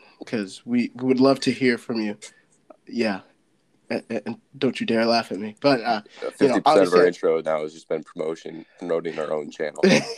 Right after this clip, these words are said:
Speaker 2: But
Speaker 1: Hey, hey, we,
Speaker 2: fine.
Speaker 1: we got, we gotta promote it, yeah. But, uh, yeah, th-, th-, thank you all for being here.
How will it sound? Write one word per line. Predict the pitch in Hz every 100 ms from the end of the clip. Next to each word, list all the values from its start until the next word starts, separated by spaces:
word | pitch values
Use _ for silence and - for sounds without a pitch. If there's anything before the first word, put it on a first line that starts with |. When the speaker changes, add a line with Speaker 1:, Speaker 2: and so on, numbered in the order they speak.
| -
Speaker 2:
But | - - - - - - - _
Speaker 1:
Hey, | - 160
hey, | -
we, |
Speaker 2:
fine. | - - _
Speaker 1:
we | -
got, | 226 - _
we | _
gotta | 214 240
promote | - 254 285 247
it, | -
yeah. | 156 190 _ _ - _
But, | 139 135
uh, | 135 123 -
yeah, | - 151 107 _
th-, | 135 -
th-, | 120 - -
thank | 151 135
you | 131
all | 123
for | 123 127
being | 113 127 123 120
here. | 123 120